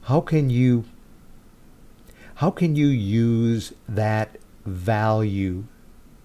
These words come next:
today, to leverage that value today,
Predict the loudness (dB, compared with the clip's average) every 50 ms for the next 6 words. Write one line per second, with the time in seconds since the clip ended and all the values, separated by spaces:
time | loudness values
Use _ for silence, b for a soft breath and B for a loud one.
0 | -20 -20 -8 -6 -6 -6 -2 -2 -2 0 0 -2 -6 -10 B B B B B B
1 | B -4 0 2 2 2 2 0 2 2 2 2 2 2 2 2 2 2 2 -2
2 | -4 -2 0 0 0 0 -4 -6 -10 -18 -20 -20 -16 -12 -10 -8 -8 -4 0 0
3 | 0 2 2 2 2 0 0 -2 -4 -8 -10 -12 -16 -18 -20 -20 -20 -20 -20 -20
4 | -20 _ -20 -20 -20 -20 _ -20 -20 -20 -20 -20 -20 -10 -4 -4 -4 -4 -2 -4
5 | -4 -4 -4 -6 -8 -12 -16 -20